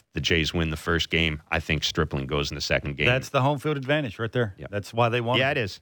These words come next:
Speaker 2: That's why they wanted it, so they could use the home field advantage to their advantage, so they could keep Gausman for game one of the D S.
Speaker 1: Jeff Passan joins us at eleven o'clock, at eleven thirty. Mike Cameron, former Mariners outfielder. He was part of that really good two thousand and one team.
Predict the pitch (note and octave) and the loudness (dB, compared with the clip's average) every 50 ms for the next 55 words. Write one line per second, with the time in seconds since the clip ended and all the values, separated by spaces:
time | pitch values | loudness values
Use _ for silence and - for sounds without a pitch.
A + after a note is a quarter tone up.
0 | _ - A2+ G#2+ - B2+ B2 A#2+ A#2+ A#2 A#2 A#2+ B2 A#2+ G#2+ G#2 G#2 G2 - C3+ | _ -4 -4 -2 2 2 4 4 4 2 2 2 2 0 0 -4 -6 -4 0 0
1 | B2+ A#2 B2 B2 B2 - C3 A2+ G#2 A#2+ B2+ B2+ A#2+ G#2+ - - C3 C3 A2+ A#2 | 2 4 4 2 2 0 -2 0 2 0 2 2 0 -2 -4 -2 0 2 2 4
2 | C3 C3+ B2+ G#2+ - C3+ B2 B2 A2 G2+ A#2+ B2+ C3 B2+ A#2+ G#2+ - - - - | 2 2 0 -2 -2 -2 0 -2 0 0 2 2 2 0 -2 -6 -8 -14 -2 2
3 | D3+ D3 C3 A2+ C3+ B2+ A#2+ A#2+ A2+ F#2+ F2 A2+ A2+ A2 G#2+ A2+ A#2 A2+ - - | 2 2 4 4 4 4 4 2 0 -2 -2 -2 0 0 0 0 -2 -2 -2 -2
4 | - - - - - _ _ _ _ _ _ _ - - C#3 A#2+ A#2 B2 B2+ - | -2 -2 -4 -12 -20 _ _ _ _ _ _ _ 0 2 2 4 4 2 2 2
5 | - C3 G#2+ - D3 C#3+ B2 A2 C3 C3 C3+ C#3 C#3 - - D#3 D#3 D#3 C#3 B2+ | -2 -6 -2 0 2 2 2 4 4 4 4 4 0 0 -2 0 0 0 -2 -6
6 | - _ _ - B2+ C3 C#3 B2 A#2 C3 C3+ D3+ D3+ C#3 C3+ C#3+ D3+ E3 F3 E3+ | -12 _ _ 2 2 2 4 4 2 2 2 2 0 -2 -2 0 0 0 0 0
7 | D#3+ E3+ D3 C3 - _ _ _ _ D#3 C#3 D#3+ G3+ E3+ G#2+ E2 - - - _ | -2 -2 -4 -8 -14 _ _ _ _ 0 0 2 2 0 -2 -4 -6 -14 -20 _
8 | _ _ _ _ _ _ - C#3+ D3+ - - - D#3+ D#3 D3 - C3+ B2+ A#2+ A2 | _ _ _ _ _ _ 2 2 2 4 4 4 4 4 4 2 2 2 2 4
9 | B2 A#2+ A#2 G#2+ A2 G#2+ G2+ G2+ G#2 G#2+ G#2 G#2 G#2+ - - G#2+ A2 - - A2 | 2 2 2 0 -2 0 2 4 4 4 4 2 0 -2 0 -2 0 4 4 4
10 | G#2+ G#2+ G#2 G#2+ G#2+ G2 G2 F2+ G#2+ G#2+ G#2+ G2+ G2 G2 A#2 - - - - - | 4 4 4 4 2 0 0 0 2 2 2 2 2 2 2 0 0 -2 0 2
11 | C3 B2+ B2+ B2 A2 F#2+ D#2+ - - G#2 G#2+ G#2+ G#2 G2+ G2 G2 G#2 G#2 G#2 G#2 | 4 4 4 2 0 -2 -4 -2 0 2 4 4 4 2 2 2 2 2 2 2
12 | G2+ G2 F#2+ F#2 - G#2 G2 G2+ G2 - - F#2+ E2 D#2+ D#2 C#2+ C#2 C2+ D2 F#2+ | 2 0 0 0 2 2 2 2 0 0 0 2 2 2 2 0 -4 -4 -2 0
13 | F#2 E2+ D2+ - - G#2+ G2 G2 F#2+ F2 E2+ D#2+ - D#2 F2+ F2 F2+ F#2+ G2 F#2 | 0 0 -2 0 2 2 4 4 4 2 0 0 0 -2 -2 0 2 2 2 2
14 | F#2 F2 F2 F2 D#2 - - F2 E2+ - F2 E2+ E2+ E2 - E2+ E2 E2 D#2+ E2+ | 0 0 -2 -4 -4 -2 -2 -2 0 2 4 4 4 2 0 -2 -2 -2 0 0
15 | E2+ E2 D#2+ - E2 D2+ D2+ C#2+ | -2 -2 -2 -4 -4 -4 -4 -4